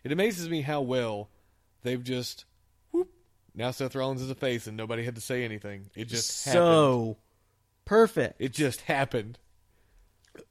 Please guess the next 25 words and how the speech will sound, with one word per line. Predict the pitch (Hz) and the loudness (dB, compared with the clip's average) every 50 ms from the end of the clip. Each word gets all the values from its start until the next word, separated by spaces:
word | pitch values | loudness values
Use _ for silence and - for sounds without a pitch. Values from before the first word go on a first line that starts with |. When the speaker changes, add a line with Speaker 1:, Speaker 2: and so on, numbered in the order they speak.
| _ - | _ -6
Speaker 1:
Because | 131 143 143 170 151 151 | -4 0 0 0 0 0
you | 175 | 0
see | - - 240 | 0 2 2
him | 240 233 | 4 4
in | 247 | 4
a | 254 | 4
match | 247 233 226 - - | 4 4 4 4 2
and | 214 208 | -2 -2
you | 214 | 2
go, | 202 202 196 160 120 - _ _ _ _ _ _ | 4 4 4 4 2 -2 _ _ _ _ _ _
"Wait | - 131 165 104 | -14 -12 -12 -12
a | |
minute. | 95 101 113 107 113 139 - _ _ _ _ _ _ _ _ _ _ _ _ _ _ | -12 -12 -12 -12 -12 -14 -16 _ _ _ _ _ _ _ _ _ _ _ _ _ _
Speaker 2:
He's | - 156 196 185 | 0 2 4 6
Speaker 1:
He's | - - - | 6 8 8
Speaker 2:
the | 240 | 8
good | 226 | 8
Speaker 1:
not | 214 208 | 8 6
Speaker 2:
guy. | 143 117 101 | 4 4 2
Speaker 1:
the | - | 0
heel | 190 - 277 302 330 330 269 160 | 0 0 0 0 0 2 0 0
in | 131 - | -2 -2
this | - 143 135 - - | -4 -6 -6 -6 -6
match. | 117 107 104 117 120 | -4 -2 -2 0 2
Speaker 2:
No. | 139 170 196 196 160 120 - - | 2 4 4 4 4 0 -2 -6